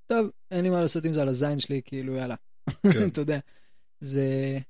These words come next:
Speaker 1: ההפך, זה כאילו מתוך מקום רגע למקד מאמצים.
Speaker 2: מהמם.
Speaker 1: זה כאילו, אני אומר, "וואלה, בואנה, אחוז שרמוטה כואב לי, שאנשים לא מצליחים פאקינג לדבר אחד עם השני, לדבר."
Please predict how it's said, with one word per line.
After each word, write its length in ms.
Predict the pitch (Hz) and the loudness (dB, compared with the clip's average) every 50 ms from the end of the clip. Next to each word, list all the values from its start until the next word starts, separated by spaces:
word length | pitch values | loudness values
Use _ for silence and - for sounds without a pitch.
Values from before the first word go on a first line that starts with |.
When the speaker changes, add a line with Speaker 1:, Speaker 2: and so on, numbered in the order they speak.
| - - - - - | -16 -20 -20 -14 -6
Speaker 1:
ההפך, 460 | - 139 156 180 - - 143 - - | 0 2 2 2 2 0 -6 -8 -6
זה 120 | - 127 135 | -8 -8 -6
כאילו 220 | - - 143 135 | -6 -4 -2 -2
מתוך 300 | 135 131 - 165 160 156 | -2 0 0 -2 -2 0
מקום 340 | 165 151 - - 160 160 160 | -2 -2 0 0 0 0 0
רגע 400 | 160 156 151 160 156 156 160 160 - | 0 0 -2 -2 -2 -2 -4 -6 -6
למקד 600 | 143 143 131 127 131 127 127 - - 160 156 143 | -6 -6 -4 -4 -4 -4 -6 -4 -4 -4 -2 -2
מאמצים. 560 | 156 151 139 131 127 - - - 147 135 120 117 - - - | -2 -2 -2 -4 -4 -8 -8 -6 -6 -6 -6 -6 -10 -12 -8
Speaker 2:
מהמם. 300 | - 120 113 117 127 139 139 - - - - - | -6 -4 -2 -2 -2 -4 -4 -6 -14 -20 -20 -14
Speaker 1:
זה 120 | - 135 131 | -12 -12 -8
כאילו, 200 | - 143 139 139 | -4 -2 -2 0
אני 100 | 135 139 | 0 0
אומר, 300 | 143 151 151 147 143 151 - - - | 0 0 -2 -2 -4 -6 -10 -14 -8
"וואלה, 340 | 165 147 147 139 135 120 117 - - - - | -4 -2 0 0 -2 -2 -6 -10 -16 -20 -14
בואנה, 280 | - 147 143 139 135 120 120 - - - | -8 -6 -6 -6 -6 -8 -12 -14 -18 -16
אחוז 220 | - - 196 190 | -8 -4 -2 -2
שרמוטה 440 | - - 165 151 156 175 175 - 165 | 0 0 0 0 0 0 0 -2 -4
כואב 460 | - - - 147 139 151 175 185 190 | -4 -4 -4 -4 0 0 0 0 0
לי, 200 | 214 233 247 226 - - - - - - - - - - - | 0 0 0 0 -2 -6 -14 -20 -20 -20 -20 -20 -20 -18 -12
שאנשים 400 | - - 147 135 135 - - 202 | -8 -6 -4 -2 -2 0 2 2
לא 80 | 226 233 | 2 2
מצליחים 340 | 226 - - 147 - 190 202 | 2 0 -2 -2 0 0 0
פאקינג 340 | - - 202 - 202 160 143 | 0 -2 -2 0 0 0 0
לדבר 480 | 131 127 131 156 208 214 233 254 254 247 | -2 -6 2 4 6 6 6 6 4 2
אחד 220 | 226 - 214 190 | 2 2 2 2
עם 120 | 160 151 143 | 2 2 0
השני, 280 | 127 - 151 139 135 | 0 -2 -2 -2 -2
לדבר." 520 | 135 127 131 135 123 131 170 202 185 135 | -2 -2 -2 -2 2 4 6 6 6 4